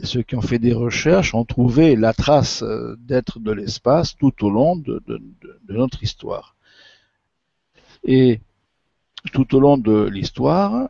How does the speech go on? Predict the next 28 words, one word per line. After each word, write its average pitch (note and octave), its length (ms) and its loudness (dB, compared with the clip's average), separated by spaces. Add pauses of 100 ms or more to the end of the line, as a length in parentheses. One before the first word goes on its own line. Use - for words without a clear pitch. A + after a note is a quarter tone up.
(140)
euh, - 540 -6
les A#2 180 -6
messages D#3+ 640 0 (220)
ont B2+ 120 -4
été A#2 380 0
les D3 120 4
mêmes, A#2+ 260 2
c'est-à-dire A#2+ 520 0
élévation B2+ 640 2
spirituelle, B2 840 0
prise C3+ 280 -4
de A2+ 120 0
conscience, C3 680 -6
remise C#3 580 -2
en A2+ 100 -6
question, E3 540 -2 (400)
pour D3+ 240 4
que D#3 260 6 (360)
ces C3 460 0
consciences-là, C#3 800 -4 (440)
euh, C#3+ 140 -6
qui C#3 240 -2
viennent C#3 360 0
sur B2+ 200 -6
la B2+ 100 0
Terre C3 320 0
pour B2 300 0
évoluer, A#2+ 720 0